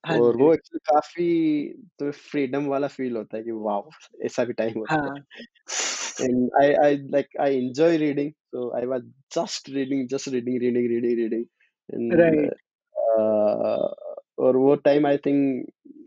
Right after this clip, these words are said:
Speaker 2: normally I take around one to two week to complete a book। उस टाइम में दो दिन, ढाई दिन में एक बुक खत्म हो रही थी क्योंकि मेरे पास कुछ भी नहीं था करने को। I
Speaker 1: Oh
Speaker 2: was just
Speaker 1: my
Speaker 2: reading the
Speaker 1: goodness।
Speaker 2: books and, uh, and when I was training, I was still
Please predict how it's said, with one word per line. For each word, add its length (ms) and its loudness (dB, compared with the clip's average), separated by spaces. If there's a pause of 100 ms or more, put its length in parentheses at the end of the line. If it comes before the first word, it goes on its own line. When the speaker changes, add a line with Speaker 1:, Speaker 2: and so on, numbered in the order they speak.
(760)
Speaker 2:
normally 800 4
I 160 4 (380)
take 180 -2
around 460 -4
one 380 -4
to 120 -4 (160)
two 140 4
week 240 2
to 80 -2
complete 340 -4
a 120 2
book। 120 0 (120)
उस 180 -4
टाइम 160 4
में 180 2 (380)
दो 220 4
दिन, 220 4
ढाई 260 2
दिन 120 0
में 120 2
एक 140 -4
बुक 160 -4
खत्म 280 0
हो 80 4
रही 160 4
थी 80 -6
क्योंकि 180 2
मेरे 120 6
पास 180 4
कुछ 160 2
भी 100 4
नहीं 120 2
था 100 -4
करने 320 -4
को। 80 -4 (640)
I 60 2
Speaker 1:
Oh 60 4
Speaker 2:
was 140 0
just 240 2
Speaker 1:
my 60 2
Speaker 2:
reading 260 2 (120)
the 60 -2
Speaker 1:
goodness। 40 -6
Speaker 2:
books 260 -10
and, 320 -6 (400)
uh, 280 -6 (540)
and 260 0
when 160 4
I 100 6
was 140 2
training, 300 2
I 100 2
was 200 2
still 300 -4